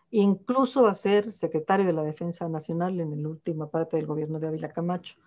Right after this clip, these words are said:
Y también se va a dedicar al periodismo. Es decir, vemos hombres con una cierta diferencia de generación, pero sobre todo de diferentes posiciones dentro de la,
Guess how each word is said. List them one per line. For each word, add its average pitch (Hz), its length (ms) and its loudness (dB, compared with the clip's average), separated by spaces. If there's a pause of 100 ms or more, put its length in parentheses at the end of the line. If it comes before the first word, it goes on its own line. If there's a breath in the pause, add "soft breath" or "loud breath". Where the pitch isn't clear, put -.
(680 soft breath)
Y 262 120 0
también 214 280 4
se 190 120 -2
va 175 60 4
a - 20 4
dedicar 170 240 0
al 160 100 -4
periodismo. 151 640 -8 (600 loud breath)
Es 214 120 2
decir, 233 440 4
vemos 330 360 4
hombres 277 300 6
con 226 120 4
una 233 140 8
cierta 214 380 4
diferencia 175 960 0
de 151 420 2
generación, 208 720 2 (420 soft breath)
pero 196 140 2
sobre 208 240 6
todo 254 180 10
de 220 140 4
diferentes 226 720 4
posiciones 185 680 -4
dentro 202 540 2
de 180 240 0
la, 151 400 -4